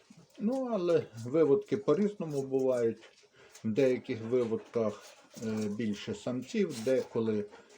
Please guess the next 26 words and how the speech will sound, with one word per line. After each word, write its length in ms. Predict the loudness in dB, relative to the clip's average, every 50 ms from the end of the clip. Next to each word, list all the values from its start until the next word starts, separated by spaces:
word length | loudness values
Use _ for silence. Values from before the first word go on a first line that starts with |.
| -20 -16 -16 -14 -8 -4
е, 480 | 0 2 4 4 6 4 4 4 2 0
більше 500 | -2 -2 -2 -2 -2 -4 -4 -4 -6 -6
самочок. 720 | -4 -4 -2 -2 -2 -2 -4 -8 -6 -4 -6 -6 -4 -4
Від 200 | -4 -4 -4 0
чого 280 | 2 4 4 4 4 2
то 180 | 0 -2 -2
залежить, 560 | 0 2 2 2 2 2 0 0 -2 -2 -2 0
я 140 | 0 0
не 160 | 0 0 -2 -4
знаю. 420 | -4 -2 -2 -2 -2 -2 -4 -6 -10 -14 _ _ _ _ _ _ _ _ _ _ _ _ _ _ _ -20 -20 -20 -20 _ _ _ _ -20 -20 _ _ _ _ _ _ _ _ _ _ _ _ _ _ _ -20 -20 -20 -20 _ -10
Ну, 320 | -6 -4 -2 -2 -2 -2 0
але 380 | 0 2 2 2 2 0 0 -2 -6 -14 _ _ _ _ _ _
по-різному 640 | 6 6 6 4 2 -2 -2 -2 -2 -4 -6 -6 -6
буває. 420 | -6 -6 -4 -6 -6 -6 -2 0
Я, 220 | 2 2 2 2 0 -6 -12 -20 -20 _ _ _ _ _
а 80 | -4 -4
в 100 | -2 0
принципі, 560 | 4 4 6 4 4 2 0 -2 -2 0 2
я 180 | 2 4 4
люблю, 440 | 4 4 4 4 2 2 2 0 0
щоб 240 | 0 -2 -2 -2 -2
було 320 | 0 0 0 0 0 0
більше 420 | 0 0 -2 -4 -6 -6 -4 -4 -4
самців. 560 | -4 -2 0 0 0 -2 -4 -8 -10 -10 -12 -14 -20 _ _ _ _ _ _
Чому 360 | -10 -6 -4 -4 -2 -4 -4 -4
самців? 600 | -4 -4 -6 -6 -6 -8 -6 -6 -4 -4 -6